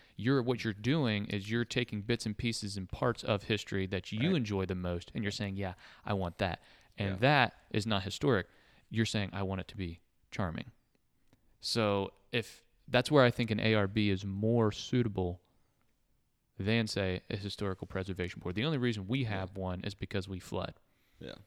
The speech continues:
Speaker 1: And it is, you know, right, wrong, or indifferent, if you're going to renovate something in the floodplain, you're gonna, in order to get flood insurance, you're gonna have to do it, make sure it looks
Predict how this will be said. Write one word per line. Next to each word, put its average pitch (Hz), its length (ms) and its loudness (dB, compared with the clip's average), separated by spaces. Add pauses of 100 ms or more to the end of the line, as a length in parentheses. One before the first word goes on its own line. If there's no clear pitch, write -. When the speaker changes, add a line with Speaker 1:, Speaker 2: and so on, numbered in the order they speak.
(360)
Speaker 1:
And 98 220 0
it 107 160 2
is, 101 360 0 (640)
you 107 100 -2
know, 98 120 0
right, 120 240 4
wrong, 117 280 4
or 101 80 0
indifferent, 98 540 -2 (1000)
if 110 340 -4
you're 117 120 0
going 113 240 0
to 107 140 -6
renovate 107 400 -2
something 101 460 -4
in 107 100 -2
the 98 60 -4
floodplain, 123 600 -2 (840)
you're 107 200 0
gonna, 104 380 0 (340)
in 110 120 0
order 117 220 2
to 107 140 -6
get 110 180 0
flood 110 220 0
insurance, 104 420 -4
you're 107 100 0
gonna 101 200 -4
have 101 180 -6
to 95 80 -4
do 95 200 -4
it, 92 140 -4 (640)
make 104 200 0
sure 98 140 0
it 92 80 -2
looks - 340 -4